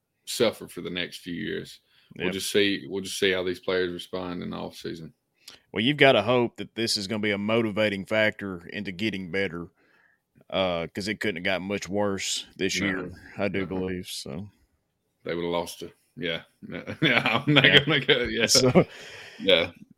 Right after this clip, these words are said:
Speaker 2: then we had Waterloo going to Vina, coming up with a win, forty-six to eight.
Speaker 1: Oh, yeah. And we kinda expected this one, too.
Speaker 2: Yep.
Speaker 1: I know, I know you had a lot more faith in Vina to get this. <laughs>
Speaker 2: I thought they had a shot,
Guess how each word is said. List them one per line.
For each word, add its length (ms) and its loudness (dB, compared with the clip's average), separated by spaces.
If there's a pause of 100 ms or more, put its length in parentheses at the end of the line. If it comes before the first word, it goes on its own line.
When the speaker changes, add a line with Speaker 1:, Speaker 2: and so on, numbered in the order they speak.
(120)
Speaker 2:
then 340 2
we 100 10
had 160 10
Waterloo 840 8
going 300 2
to 60 2
Vina, 600 2
coming 320 -2
up 160 0
with 160 0
a 60 2
win, 640 2
forty-six 680 -2
to 180 -8
eight. 480 0 (460)
Speaker 1:
Oh, 180 -8
yeah. 280 -4 (260)
And 220 -12
we 100 -2
kinda 240 0
expected 440 0
this 220 -4
one, 80 -10
too. 260 -2 (240)
Speaker 2:
Yep. 300 -2 (140)
Speaker 1:
I 80 -2
know, 100 -2
I 140 -4
know 100 2
you 180 4
had 120 4
a 40 0
lot 380 4
more 140 2
faith 320 4
in 80 -10
Vina 280 -4
to 80 -8
get 200 -2
this. 260 -6 (100)
<laughs> 20 -2 (1080)
Speaker 2:
I 160 10
thought 240 10
they 120 12
had 120 10
a 40 4
shot, 420 4